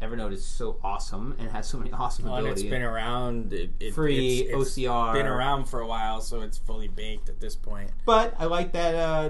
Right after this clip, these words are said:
Speaker 1: they're getting into the game and trying to think outside the box and going after a platform that they're, you know, a deep competitor to.
Speaker 2: So it's an iPhone and iPad app? It
Speaker 1: Yes.
Speaker 2: works on both?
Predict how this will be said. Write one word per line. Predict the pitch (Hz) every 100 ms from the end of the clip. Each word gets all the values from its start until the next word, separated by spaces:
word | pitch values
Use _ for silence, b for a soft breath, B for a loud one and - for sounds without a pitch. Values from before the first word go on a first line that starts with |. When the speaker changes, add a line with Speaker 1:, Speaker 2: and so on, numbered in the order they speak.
| 143
Speaker 1:
they're | 147
getting | 131 143 143
into | 139 139 143
the | 127
game | 123 151 208 202
and | 135
trying | 156 139 131
to |
think | 120 -
outside | 131 123 131 123 120
the | 120 113
box | 120 175 233 156
and | 131
going | 139 139 135
after | -
a | 123
platform | 135 127 - 135 127
that | 120 110
they're, | 123 127 127 127 123 123 135
you |
know, | 127 107
a |
deep | 104 131 143
competitor | - 127 165 233 - -
to. | 170 - -
Speaker 2:
So | - - 135 135 131
it's | 123 139 123
an | 127 117
iPhone | 131 143 147 135 -
and | 127 127
iPad | 123 123 - 117 117
app? | 107 - - B B B - - -
It | 127
Speaker 1:
Yes. | 120
Speaker 2:
works | 117 - - -
on | - -
both? | 120 175 -